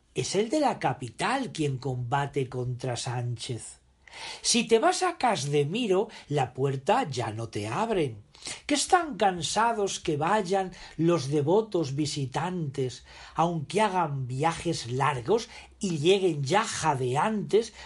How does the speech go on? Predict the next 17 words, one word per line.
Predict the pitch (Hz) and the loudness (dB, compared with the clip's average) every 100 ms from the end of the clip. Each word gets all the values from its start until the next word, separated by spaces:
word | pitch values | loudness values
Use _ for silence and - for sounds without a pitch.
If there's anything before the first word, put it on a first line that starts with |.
| - | -8
bajo | 135 151 - 131 | 2 4 4 -2
el | 131 | 2
astro | 170 202 - - 160 151 | 0 0 -6 0 2 2
rey | 143 190 185 | 2 2 2
de | 143 120 | -2 -4
julio | - 208 277 233 185 233 - - - | -6 -2 2 2 2 0 -2 -14 -6
y | 143 | -2
vengan | 127 143 165 254 277 | -2 -2 0 0 4
de | 208 | 2
brandilanes. | 151 131 131 123 123 135 190 254 180 127 - - - - _ - - - - - - | 4 0 -2 -2 -2 2 2 2 -2 -4 -8 -14 -20 -20 _ -20 -20 -20 -20 -20 -16
Con | - 240 | 4 4
el | 269 | 6
amigo | 262 294 381 370 285 | 0 0 2 4 2
Rivela | 202 165 170 156 139 143 - _ _ _ | 2 2 2 2 0 -4 -12 _ _ _
fui | - 240 277 | -12 -4 0
a | 226 | 0
ver | 127 113 123 | 0 -4 -8